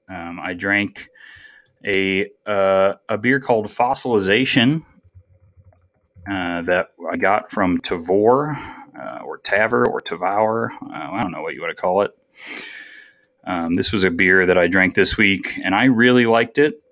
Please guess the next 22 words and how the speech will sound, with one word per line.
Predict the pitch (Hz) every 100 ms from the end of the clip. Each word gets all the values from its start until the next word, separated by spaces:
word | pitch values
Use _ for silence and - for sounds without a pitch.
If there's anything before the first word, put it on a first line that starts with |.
| _ _
It | 110 107
is | 98
by | 98 90
Weldworks | 90 101 113 107 110 -
Brewing | 120 117 120
Company. | 123 117 123
Weldworks, | 110 123 131 131 127 - -
a | -
place | 147 143 123
I've | 98 92
been | 113 120 123 117 _ _ _ _ _ _ _
that | - 98 92 -
got, | 90 87 95 _
that | 101
has | 90 90
high | - 127 123
marks | 110 107 104 - -
in | 98 87
general | 95 101 101 101 98 95
by | 92 87 85
most | 95 95 - -
beer | 95 92 92 92